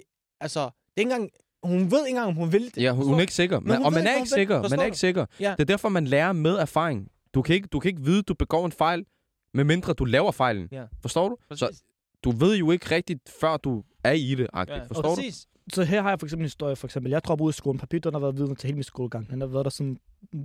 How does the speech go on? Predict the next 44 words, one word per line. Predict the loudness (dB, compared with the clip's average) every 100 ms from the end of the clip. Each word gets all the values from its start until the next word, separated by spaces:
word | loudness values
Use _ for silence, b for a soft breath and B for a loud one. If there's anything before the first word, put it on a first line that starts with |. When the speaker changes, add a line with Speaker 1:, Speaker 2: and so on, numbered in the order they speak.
| -6
Speaker 3:
ottende, | -6 -2 -2
niende. | -2 -2
Han | -2
ved, | -2
hvordan | -2 -4
det | -6
var. | -8 -10 b b b b
Bror, | 0 2
min | 6 6
niende | 4
klasse, | 2 0 0 -6
bror, | -2
jeg | 0 0
var | -2
rigtig, | -4 -4 -8 -4
du | -4
ved, |
det | -2 -2
var |
sådan | -2 -2
noget, | 0
hvor |
de | 0
siger | -2 -4
til | -2 -2
mig, | -2 B B B _ _ -10
"Du, |
du | -4
sk-, | -4 -2 -4 -4 -6
du, | -6 -4
du | -4
skal | 0 0 0
tage | -6
produktionsskole, | -2 -4 -4 -4 -4 -4 -6
du |
kommer | -2 -4
ikke | 0
videre." | 2 4
Speaker 1:
Bøjlerskolen, | 4 0 -2 -8 -10
hva'? | -14
Speaker 3:
Du | -2
ved, | 2 4
sådan | 4
noget. | 4 2